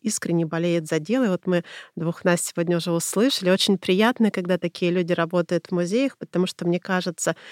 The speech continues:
чем больше, а, людей с такими горящими глазами, с такой мотивацией, с такой правильным желанием понимать, что в это важно вкладываться. И если ещё при этом есть поддержка руководства музеев,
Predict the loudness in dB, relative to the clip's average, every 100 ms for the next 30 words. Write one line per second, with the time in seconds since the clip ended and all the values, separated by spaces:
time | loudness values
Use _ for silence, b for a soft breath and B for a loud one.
0 | B -2 2 2 4 2 2 0 0 B
1 | B -6 -4 -2 -2 -2 2 4 2 -2
2 | -4 0 2 2 0 0 0 0 0 0
3 | 2 2 0 -2 -2 2 2 0 0 2
4 | 0 -2 0 0 0 -4 -2 -2 2 4
5 | 4 0 _ 4 6 8 8 8 8 6
6 | 8 8 6 4 2 4 6 4 0 -4
7 | 0 0 2 2 2 2 -4 -2 0 2
8 | 2 0 0 -2 -2 B B B -4 0
9 | 0 -2 -4 -2 -2 0 -2 -2 -4 0
10 | 0 0 -2 -2 0 0 0 2 0 0
11 | 0 2 0 2 0